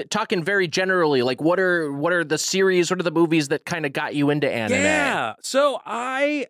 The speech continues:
Speaker 2: I'm from Colombia, and in Colombia, all of our media is not American media,
Speaker 1: Mm-hmm.
Speaker 2: especially for kids. All of our content is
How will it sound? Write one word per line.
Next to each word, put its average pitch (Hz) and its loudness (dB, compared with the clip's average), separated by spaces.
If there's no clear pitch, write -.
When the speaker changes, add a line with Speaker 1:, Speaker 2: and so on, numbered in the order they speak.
Speaker 2:
I'm 202 -4
from 254 -4
Colombia, 139 -2
and 147 -4
in 156 -6
Colombia, 151 -4
all 160 -2
of 170 -4
our 151 0
media 147 0
is 123 -8
not 123 -2
American 143 -4
media, 110 -6
Speaker 1:
Mm-hmm. 143 -4
Speaker 2:
especially 160 -4
for 143 -8
kids. 196 -6
All 160 0
of 185 -4
our 156 0
content 170 -6
is 135 -10